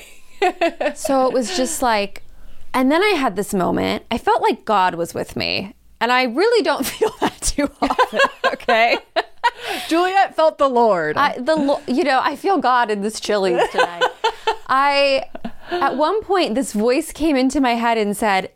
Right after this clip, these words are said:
Speaker 2: "This is what alignment looks like."
Speaker 1: Mm-hmm.
Speaker 2: This is what alignment looks like.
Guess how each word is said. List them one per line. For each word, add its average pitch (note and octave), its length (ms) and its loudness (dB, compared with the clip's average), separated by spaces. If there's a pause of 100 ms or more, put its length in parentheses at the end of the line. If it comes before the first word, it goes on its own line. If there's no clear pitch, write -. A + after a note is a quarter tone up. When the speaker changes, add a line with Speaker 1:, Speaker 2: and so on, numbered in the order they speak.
Speaker 2:
"This G#3 400 -2
is F#4+ 120 -2
what D#4 140 2
alignment G3+ 440 0
looks - 260 -8
like." - 420 -8 (280)
Speaker 1:
Mm-hmm. F#3 460 0
Speaker 2:
This A#3 180 -4
is C#4 120 2
what C4+ 100 2
alignment G3+ 400 0
looks G#3 280 -2
like. C#4 240 0